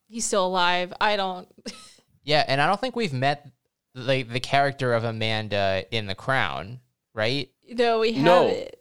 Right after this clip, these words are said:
Speaker 3: No,
Speaker 2: We
Speaker 3: we
Speaker 2: don't
Speaker 3: haven't.
Speaker 2: really know any of the Mountbattens.
Speaker 1: No. Oh my
Speaker 3: No.
Speaker 1: God. I <laughs>
Speaker 3: And, and, and honestly, like,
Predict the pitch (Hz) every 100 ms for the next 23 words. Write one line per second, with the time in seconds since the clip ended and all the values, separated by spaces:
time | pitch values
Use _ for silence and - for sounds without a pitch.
0 | - 107 113 131 131 113 104 - 123 160
1 | 170 165 156 127 135 117 104 101 92 90
2 | 92 87 87 95 - - - _ 233 233
3 | 233 233 226 233 302 _ _ - 240 233
4 | - - 104 101 - - - - - -
5 | - 185 185 185 185 - 170 175 220 247
6 | - 214 180 151 151 151